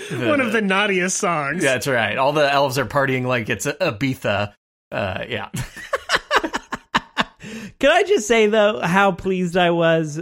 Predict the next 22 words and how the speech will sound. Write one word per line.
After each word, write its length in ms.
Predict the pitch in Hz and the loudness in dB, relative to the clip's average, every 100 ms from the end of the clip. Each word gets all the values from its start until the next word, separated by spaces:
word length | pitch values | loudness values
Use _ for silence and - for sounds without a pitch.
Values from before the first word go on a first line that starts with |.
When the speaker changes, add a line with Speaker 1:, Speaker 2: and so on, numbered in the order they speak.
| - | -10
Speaker 3:
that 540 | 160 143 151 151 156 | -10 -2 0 2 0
I 120 | 160 | 0
got 320 | 156 151 147 160 | 0 0 0 0
one 260 | 160 180 | 0 0
more 200 | 180 175 | 2 2
opportunity 840 | 170 151 160 143 151 151 147 143 - | 2 0 -2 -4 -2 -2 -2 -4 -4
in 160 | 151 | -4
my 220 | 151 143 135 | -2 -2 -2
life 540 | 131 135 139 - - _ _ _ _ _ | -2 -2 -2 -6 -18 _ _ _ _ _
to 140 | - 139 | -6 -2
watch 380 | 151 143 139 | 0 -2 -2
a 160 | 156 139 131 | -6 -6 -8
movie 640 | 180 147 147 143 147 143 147 | -6 0 0 0 -2 -4 -6
in 200 | - 135 | -8 -6
which 340 | 135 135 123 - - | -2 -2 -4 -12 -16
some 420 | - 147 131 127 - 185 | -8 -4 -4 -6 -10 -12
shitty 560 | 151 - 156 143 131 131 | -8 -2 -2 0 -2 -4
three 220 | 143 135 | -4 -2
D 160 | 131 | 0
animated 400 | 131 131 131 127 | 0 0 -2 -2
cartoon 460 | 131 127 117 131 127 | -4 -4 -4 -6 -4
things 500 | 143 139 135 139 | -4 -4 -4 -6